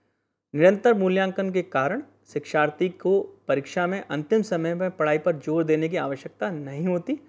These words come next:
इसमें परीक्षा का अनावश्यक तनाव बहुत कम हो जाता है। शिक्षार्थी के व्यक्तित्व के समग्र विकास में ये बहुत सहायक होता है। प्रभावी आंतरिक आकलन के लिए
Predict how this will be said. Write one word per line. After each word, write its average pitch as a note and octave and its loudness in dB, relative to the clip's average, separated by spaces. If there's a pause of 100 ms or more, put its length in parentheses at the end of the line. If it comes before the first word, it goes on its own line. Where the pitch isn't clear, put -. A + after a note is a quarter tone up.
(440)
इसमें A#3+ 0
परीक्षा F3+ 0
का G3+ -4
अनावश्यक D#3 -2
तनाव D#3 -4 (100)
बहुत E3 0
कम D#3+ 2
हो B2+ -4
जाता - -14
है। - -20 (500)
शिक्षार्थी E3 0
के F#3+ 4
व्यक्तित्व E3+ 0
के F#3 0
समग्र F3 -2
विकास C#3 -2
में F3 -4
ये F3 -2
बहुत E3 -4
सहायक D3+ -2
होता - -14
है। - -20 (540)
प्रभावी F#3+ 6
आंतरिक D#3+ -2
आकलन E3 0
के F#3 -6
लिए F3+ -6